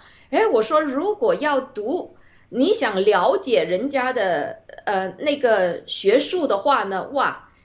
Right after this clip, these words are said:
我说这样子藏经阁啊，一整，一整版的都是经书，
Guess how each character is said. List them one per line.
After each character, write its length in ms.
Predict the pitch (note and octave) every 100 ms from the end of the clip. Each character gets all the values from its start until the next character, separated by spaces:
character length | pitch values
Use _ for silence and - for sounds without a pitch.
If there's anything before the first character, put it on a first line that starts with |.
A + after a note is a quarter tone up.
| _
我 100 | A#3
说 220 | A3+ C#4+
这 160 | D4 E4+
样 240 | D#4 C#4
子 260 | C4 D3+ C#3+
藏 460 | - F3+ F#3 C#4+
经 260 | C#4+ D4+ D#4
阁 220 | - F3+
啊， 100 | F#3+
一 260 | C3+ F4+ G4
整， 380 | A#3+ E3+ D3+ -
一 220 | - F4 -
整 260 | - D4
版 220 | - E3 D#3
的 100 | F3+
都 160 | C4
是 220 | C4 B3+
经 300 | G#3+ C#4 C4+
书， 400 | C#4 C4+ C4+ C4+